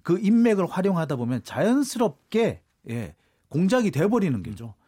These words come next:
특히 이런 부분 때문에 문제가 되는 것인데 특히 삼성 같은 경우에는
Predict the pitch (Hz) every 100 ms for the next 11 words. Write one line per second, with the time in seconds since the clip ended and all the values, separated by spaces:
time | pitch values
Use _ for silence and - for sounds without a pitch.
0 | _ _ _ - - 226 202 269 247 208
1 | 185 165 156 147 160 107 110 151 120 101
2 | 95 101 135 - 226 - 180 185 247 240
3 | - 208 185 160 151 147 196